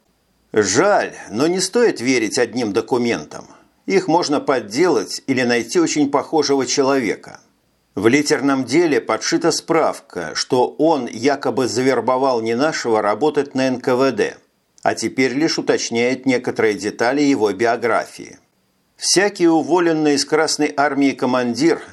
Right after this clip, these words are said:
состоял на учёте не только в военкомате, но и в их ведомстве.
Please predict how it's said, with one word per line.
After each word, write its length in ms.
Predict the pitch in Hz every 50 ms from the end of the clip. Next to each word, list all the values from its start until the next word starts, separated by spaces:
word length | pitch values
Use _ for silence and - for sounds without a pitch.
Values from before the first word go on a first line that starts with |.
| -
состоял 640 | - - - 117 110 - - 117 120 131 156 160 160
на 140 | 151 147 147
учёте 480 | 151 143 147 - 165 156 143 - 147 135
не 120 | 127 135
только 340 | 139 185 190 185 185 - 110
в 120 | 104 98
военкомате, 840 | 104 117 113 110 104 - 117 110 113 110 90 71 - - - - - _ _ _ _
но 200 | - 107 123 165
и 100 | 190 214
в 120 | 196 143
их 180 | 123 113 - -
ведомстве. 760 | 117 110 117 104 95 95 82 82 - - - 85 80 -